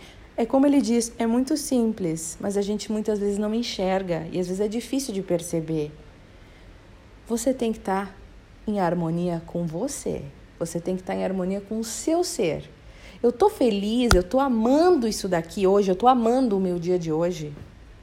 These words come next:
Tô. Então é isso. Então você tá no caminho certo. Se eu não tô amando, algo está errado. Se eu tô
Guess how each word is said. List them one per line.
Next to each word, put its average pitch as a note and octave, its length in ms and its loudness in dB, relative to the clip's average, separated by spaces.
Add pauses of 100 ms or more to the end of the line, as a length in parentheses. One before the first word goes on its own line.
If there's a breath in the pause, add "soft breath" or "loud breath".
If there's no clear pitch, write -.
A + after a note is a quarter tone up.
(200)
Tô. D#3+ 260 2 (1040)
Então A3 280 -4
é B3 80 -2
isso. G3 420 -6
Então D3+ 220 -6
você F#3 220 -6
tá F#3 260 -2
no A#3+ 80 -4
caminho A#3+ 300 -4
certo. - 560 -6 (320 loud breath)
Se - 120 -4
eu B3+ 80 2
não F#4 160 0
tô A#3 200 4
amando, F3+ 800 2 (1400)
algo F#3 360 4
está G#3 260 -2
errado. F#3+ 540 -2
Se - 100 -8
eu F3 80 -6
tô G3 220 -4